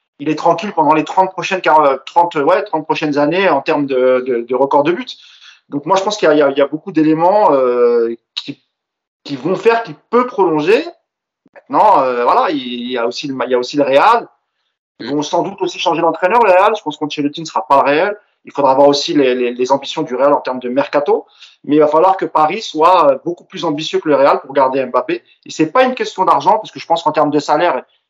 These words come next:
il touchera sensiblement la même chose dans les deux clubs, même si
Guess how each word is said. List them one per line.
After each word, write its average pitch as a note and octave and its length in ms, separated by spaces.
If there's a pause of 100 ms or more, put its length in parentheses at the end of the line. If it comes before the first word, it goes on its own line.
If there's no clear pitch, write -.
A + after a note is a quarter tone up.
il - 60
touchera C#3 500
sensiblement D3+ 520
la C#3+ 100
même D3 180
chose D3+ 240
dans B2+ 100
les B2 100
deux C3+ 100
clubs, C#3+ 240
même F3 180
si F#3 320